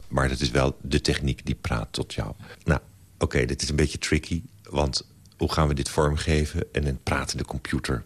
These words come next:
sorry, maar ik zou zelf ook denken van, eh, hmm, moet ik ermee? Maar toch bleken die twee een heel leuk gesprek te hebben. En dat is dus wat je ook hoort in het hoorspel. Je hoort Andy, dus een, een, een Amerikaans sprekende of Engels sprekende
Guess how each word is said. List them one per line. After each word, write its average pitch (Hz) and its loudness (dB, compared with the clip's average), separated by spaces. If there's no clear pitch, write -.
sorry, 71 2
maar 62 -4
ik - -8
zou 73 4
zelf 67 2
ook 65 2
denken 82 2
van, 80 4
eh, 78 4
hmm, 82 2
moet 80 4
ik - -4
ermee? 85 6
Maar - 0
toch - 2
bleken 95 4
die 85 -4
twee 85 2
een 85 4
heel 95 4
leuk 76 2
gesprek - -4
te - 0
hebben. 73 2
En 101 2
dat 90 4
is - -4
dus 67 -2
wat - 0
je 71 -2
ook 64 -4
hoort 71 2
in - -6
het 60 -2
hoorspel. 62 -2
Je 67 2
hoort 67 4
Andy, 85 4
dus - -4
een, 62 -4
een, 65 -6
een - -4
Amerikaans 71 2
sprekende 71 0
of - -8
Engels 67 0
sprekende - -2